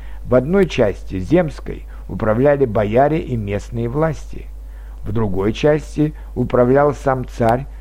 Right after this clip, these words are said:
вместе со своим новым войском опричниной. Отряды опричников стали царской гвардией, куда набирались молодые люди по принципу личной преданности царю.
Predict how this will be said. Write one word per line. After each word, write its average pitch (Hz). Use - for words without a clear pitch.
вместе 127
со 117
своим 127
новым 135
войском 123
опричниной. -
Отряды 156
опричников 156
стали 139
царской 165
гвардией, 120
куда 117
набирались 120
молодые 113
люди 143
по 104
принципу 131
личной 139
преданности 123
царю. 107